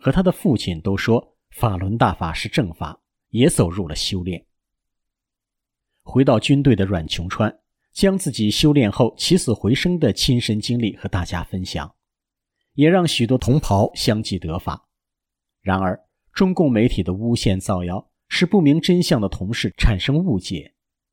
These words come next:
一天，阮琼川因为谈论法轮功，被告发到单位的管理部门，主管告诉他，如果不停职，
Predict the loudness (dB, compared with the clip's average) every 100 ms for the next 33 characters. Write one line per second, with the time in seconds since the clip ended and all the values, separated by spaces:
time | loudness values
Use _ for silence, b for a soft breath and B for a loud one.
0 | _ _ _ _ -2 -2 0 0 0 -6
1 | _ _ _ 2 2 2 0 2 0 2
2 | 4 4 2 0 0 0 -2 -6 -6 -2
3 | 0 0 _ _ _ 2 2 4 4 4
4 | 2 2 2 0 2 0 0 -4 -4 0
5 | 0 -2 -8 -8 -12 _ _ _ _ _
6 | _ 0 2 2 0 2 2 0 -2 -4
7 | 0 0 2 2 0 -2 -2 -2 -2 -6
8 | -10